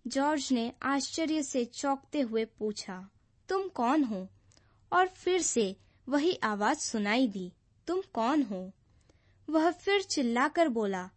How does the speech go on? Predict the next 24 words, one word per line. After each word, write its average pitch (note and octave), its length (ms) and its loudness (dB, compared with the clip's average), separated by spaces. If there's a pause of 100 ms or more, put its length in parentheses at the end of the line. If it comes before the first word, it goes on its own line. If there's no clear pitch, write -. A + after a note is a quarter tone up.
(560)
"तुम G#4 160 4
सिरफिरे F4+ 600 0
हो।" G3 340 -2 (540)
शब्द G#3+ 520 -2 (180)
सिरफिरे A#3 680 0 (280)
जंगल D#4 440 4
में C#4 260 2
गूंज A3 320 0
उठा। G3 380 -6 (920)
जॉर्ज A#3+ 580 2 (240)
झुंझला D4+ 520 2
उठा A3 520 -4 (300)
और A#3+ 180 0
गुस्से A3 420 -2
से C4+ 300 -4 (160)
आग G#3 240 -2
बबूला G#3 500 0
हो C#4 200 0
गया। G3 420 -4 (680)
वह F4 200 4
जैसे-जैसे A#3+ 1040 0 (300)
अपनी D#4 340 2
गूंज G#3+ 320 0
सुनता, A3+ 560 -4